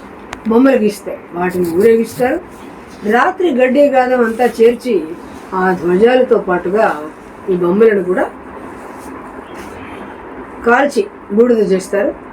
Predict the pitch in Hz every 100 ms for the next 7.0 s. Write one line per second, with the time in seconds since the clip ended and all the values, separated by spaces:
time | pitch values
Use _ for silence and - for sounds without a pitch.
0 | - - 185 214 294 285 277 262 220 185
1 | 190 190 - - - - - - - -
2 | - - - - - - - 262 320 254
3 | 180 196 - - - - - 269 339 359
4 | 311 294 247 247 240 220 220 202 220 -
5 | 185 180 175 180 208 190 185 170 170 269
6 | 277 - - 175 185 196 165 151 - -